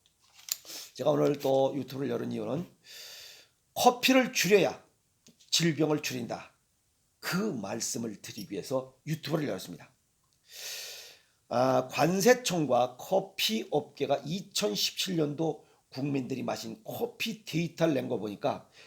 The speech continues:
이백육십오억 잔이래요. 일 인당 오백열두 잔. 이건 공식적으로 낸 거고 그냥 집에서 그냥 이런 관계 없이 먹어 지킨 것까지 포함하면 내가 볼 때는 한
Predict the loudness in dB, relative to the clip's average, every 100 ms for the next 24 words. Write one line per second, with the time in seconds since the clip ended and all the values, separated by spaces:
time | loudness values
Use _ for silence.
0 | _ _ -2 0 4 6 6 0 -20 _
1 | -6 -4 0 0 -2 -6 -6 4 6 6
2 | 2 -2 -4 -10 -12 _ _ _ _ _
3 | _ _ 0 4 6 8 6 4 -2 2
4 | 4 2 2 2 2 0 -6 -6 -8 _
5 | _ 4 6 6 -2 -20 _ 0 2 2
6 | 0 4 4 4 0 -2 -2 -2 -2 -6
7 | _ -20 -10 8 10 10 6 2 2 2
8 | 0 0 0 -2 -6 -20 _ 6 8 8
9 | 6 -6 -6 -2 -2 6 8 8 8 2
10 | 0 -10 _ -2 6 8 6 4 -4 -6
11 | -4 -2 -2 0 2 4 2 0 0 0
12 | 0 -4 -6 -12 -8 -4 -4